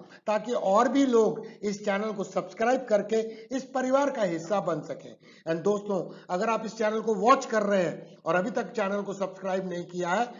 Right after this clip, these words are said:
तो आपके right side में दोस्तों, नीचे एक subscribe button है, उसे click करें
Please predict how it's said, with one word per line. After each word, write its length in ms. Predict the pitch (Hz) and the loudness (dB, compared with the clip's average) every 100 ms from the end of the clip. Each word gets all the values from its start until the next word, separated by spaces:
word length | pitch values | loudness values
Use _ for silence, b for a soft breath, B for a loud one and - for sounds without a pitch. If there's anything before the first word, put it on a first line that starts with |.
| B - | B -4
तो 60 | 185 | -2
आपके 280 | 156 - | -2 -2
right 340 | 156 135 190 233 | -4 0 0 0
side 300 | 233 208 202 | 0 0 0
में 140 | 202 | -2
दोस्तों, 600 | 185 190 190 202 196 - - - | 0 -2 0 -2 -2 -8 -12 -4
नीचे 280 | 185 196 220 | -2 0 -2
एक 120 | 202 | -2
subscribe 580 | - 160 - 190 247 208 | -4 -4 -2 2 2 2
button 300 | 226 220 220 | -2 -2 -4
है, 200 | 226 B B - | -4 B B -6
उसे 220 | 202 233 | 0 0
click 400 | 226 285 302 - | 0 2 2 2
करें 520 | 233 226 240 240 - | 0 2 0 -2 -12